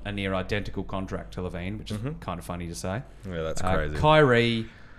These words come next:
Speaker 1: he's a weird one. I don't think you could trade him to the Bulls for
Speaker 2: Nah.
Speaker 1: Levine.
Speaker 2: Nah.
Speaker 1: So let's just say, for example, the other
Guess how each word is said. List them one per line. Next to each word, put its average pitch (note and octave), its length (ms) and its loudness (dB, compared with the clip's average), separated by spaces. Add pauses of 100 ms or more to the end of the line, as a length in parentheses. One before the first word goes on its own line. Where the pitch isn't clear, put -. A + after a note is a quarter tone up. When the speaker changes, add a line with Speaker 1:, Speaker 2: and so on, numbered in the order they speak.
(640)
Speaker 1:
he's A#2 200 -2
a G#2 60 2
weird F#2+ 240 -2
one. F#2+ 160 -2
I G2 60 0
don't G#2+ 160 0
think A2 140 -4
you G2+ 60 -4
could - 140 -6
trade F2+ 420 2
him G#2 240 4
to G2+ 100 -4
the G2 100 -4
Bulls G#2 400 -6
for G#2 360 0
Speaker 2:
Nah. - 120 0
Speaker 1:
Levine. D3+ 560 -2 (160)
Speaker 2:
Nah. E2+ 240 -2 (480)
Speaker 1:
So A#2+ 260 4
let's F3+ 260 2
just D3 160 0
say, A2 180 4
for G#2+ 100 -4
example, G2 400 -2
the G2 140 0
other G#2 220 2